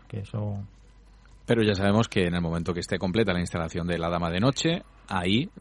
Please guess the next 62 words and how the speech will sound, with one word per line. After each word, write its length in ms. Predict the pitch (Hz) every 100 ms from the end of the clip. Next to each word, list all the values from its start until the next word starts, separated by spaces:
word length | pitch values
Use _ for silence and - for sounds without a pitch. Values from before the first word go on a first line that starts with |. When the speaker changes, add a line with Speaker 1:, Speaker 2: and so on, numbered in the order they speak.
| -
Speaker 2:
no 120 | 101 101
le 80 | 98
queda 200 | 101 95
otra 200 | 92 95
al 80 |
Marbella 340 | 98 95 101 123
y 40 |
parece 220 | 92 85
que 60 | 104
no 80 | 101
hay 140 | 90
más 320 | 95 92 92
alternativa, 480 | 92 85 92 110 165
porque 160 | 92 92
en 60 |
años 200 | 101 117
anteriores 380 | 131 110 104 139
llegaban 280 | 110 98 107
a 40 | 104
ir 140 | 104
a, 320 | 101 98 95
a 140 | - 95
Coín 340 | 90 120 190 - -
y 140 | 95
este 180 | 90 95
año 140 | 98
parece 240 | 92 92 104
que 60 |
la 80 | 90
única 180 | 90 95
alternativa 580 | 90 101 92 98 101 131 - - - -
es 160 | 127 113
la 160 | 107
de 380 | 101 95 95 90
Benavís. 400 | 90 87 85 85 - - -
Antes 300 | 143 180 160
de 260 | 165 147 -
hacer 260 | 135 151
un 160 | 160 151
breve 240 | 160 165
resumen 440 | 143 139 - 107 107
de 80 | 113
todo 160 | 143
lo 80 | 143
que 80 | 143
llega 180 | 139 131
para 160 | 127
el 60 | 120
fin 160 | 135
de 80 | 127
semana 340 | 120 135 160 160
y 60 |
entrar 260 | 113 120 123
con 120 | 123
el 100 | 117
once 220 | 107 92 104
del 140 | 98
San 140 | 110
Pedro 200 | 104 123
y 40 | 131
del 100 | 123
Marbella, 480 | 120 123 147 165